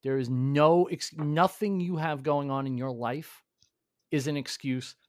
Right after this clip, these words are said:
to not pursue making yourself a better person, get, and chasing, even no matter how ridiculous that dream is,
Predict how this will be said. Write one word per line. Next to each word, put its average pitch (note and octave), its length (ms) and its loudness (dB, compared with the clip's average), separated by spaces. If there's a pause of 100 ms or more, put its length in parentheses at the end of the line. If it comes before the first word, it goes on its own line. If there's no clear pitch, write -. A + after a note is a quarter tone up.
to C#3 120 -4
not C3 380 -2
pursue C3 720 -6 (260)
making C3+ 340 -4
yourself C3+ 400 -4
a B2+ 60 -10
better B2+ 340 -4
person, E3+ 540 -8 (580)
get, - 180 -4 (120)
and C3+ 360 -4
chasing, D#3 720 -4 (360)
even F#3 280 0
no E3+ 80 2
matter D3+ 160 6
how F3 220 4
ridiculous D#3 540 -2
that C3 160 -2
dream C3 300 -4
is, G2+ 300 -10